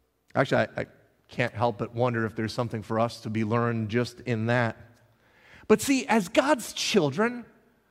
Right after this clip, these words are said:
we've been asking him why for centuries. It was Gideon, the Old Testament prophet, who asked, "If the Lord is with us, why? Why has all this happened?"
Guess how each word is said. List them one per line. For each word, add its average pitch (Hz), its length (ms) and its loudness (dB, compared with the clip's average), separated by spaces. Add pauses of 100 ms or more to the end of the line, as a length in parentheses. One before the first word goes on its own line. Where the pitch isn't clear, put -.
(180)
we've 302 320 4
been 247 120 10
asking 254 380 2
him 240 160 4
why 240 340 6
for 269 160 -4
centuries. 285 800 0 (1200)
It 226 80 2
was 233 160 6
Gideon, 294 380 4
the 226 120 6
Old 240 160 8
Testament 226 440 2
prophet, - 380 2
who 220 160 4
asked, - 320 2 (340)
"If 214 220 2
the 233 80 6
Lord 254 400 4
is 247 160 -2
with 269 240 2
us, 240 240 0 (320)
why? 226 720 -2 (1040)
Why 381 240 0
has 339 200 4
all 233 220 4
this 214 200 -2
happened?" 131 420 -12